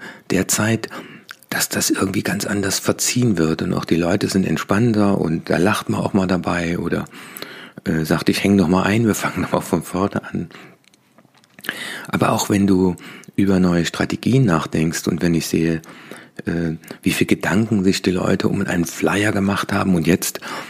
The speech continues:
äh, liegt vor der Tür einfach, äh, vom Restaurant nebenan, "Ihr könnt bei uns auch das Essen so abholen." Ähm, und ich glaube, dieses, ähm,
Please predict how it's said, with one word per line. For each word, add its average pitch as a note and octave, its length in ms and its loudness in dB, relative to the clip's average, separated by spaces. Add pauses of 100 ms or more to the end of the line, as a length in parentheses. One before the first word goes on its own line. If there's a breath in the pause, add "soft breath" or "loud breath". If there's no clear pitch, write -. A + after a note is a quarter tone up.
(200 loud breath)
äh, F2+ 440 4
liegt G2 200 0
vor - 140 2
der E2 140 -2
Tür F2+ 320 2
einfach, - 360 -2 (560 loud breath)
äh, E2+ 220 0
vom F2 240 0
Restaurant E2 540 2
nebenan, F2 560 2 (360 loud breath)
"Ihr - 100 0
könnt E2 280 -2
bei - 140 -2
uns - 440 -2 (440 loud breath)
auch - 380 0 (180)
das - 180 -2
Essen - 460 -2 (180 loud breath)
so - 300 2
abholen." - 540 2 (560 loud breath)
Ähm, E2 480 0 (420 loud breath)
und F2 140 2
ich D#2+ 120 -2
glaube, F#2+ 300 2
dieses, F2+ 640 0
ähm, D#2+ 460 -2